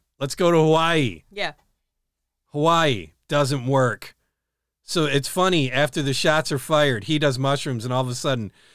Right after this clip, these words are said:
Speaker 1: he comes to this declaration that he's not God.
Speaker 2: Right,
Speaker 1: Then.
Speaker 2: yeah.
Speaker 1: It happens then.
Speaker 2: Yeah.
Speaker 1: It's kinda,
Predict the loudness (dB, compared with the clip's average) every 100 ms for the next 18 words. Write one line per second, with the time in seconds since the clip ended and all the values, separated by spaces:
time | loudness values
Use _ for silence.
0 | _ -2 -2 0 0 0 -2 -2 -2 -2
1 | 0 0 0 0 2 0 -2 -6 -4 -4
2 | -2 0 -2 0 0 0 0 -4 -14 _
3 | _ _ _ _ _ 0 2 2 2 0
4 | -2 -4 _ -4 0 0 0 0 2 2
5 | 0 -4 -10 -2 0 2 0